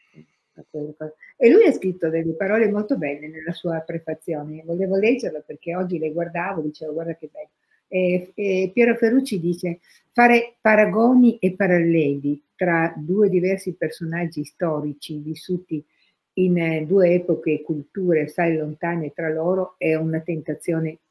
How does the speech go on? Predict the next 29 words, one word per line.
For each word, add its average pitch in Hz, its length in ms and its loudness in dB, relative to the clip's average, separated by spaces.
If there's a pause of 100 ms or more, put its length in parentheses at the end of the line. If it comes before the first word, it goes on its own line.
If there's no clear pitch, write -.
pericolosa." 143 880 -4 (840)
Perché 220 340 4
le 190 120 4
parole 202 360 2
di 190 120 -2
uno, 170 480 0 (160)
<clears throat> - 580 -8
anche 233 300 4
se 170 160 0
sembrano 160 520 -2
uguali 151 560 -2
a 147 60 -6
quelle 156 280 -2
dell'altro, 165 680 -4 (380)
possono 190 540 -4
in 160 100 -2
realtà 165 480 2
significare 165 840 -4
cose 180 600 0
che 165 240 0
poco 190 380 -4
o 160 60 0
nulla 175 680 -2
hanno 160 400 -4
a 139 80 -6
che 143 180 -6
fare 139 280 -6
tra 135 240 -10
loro, 120 280 -10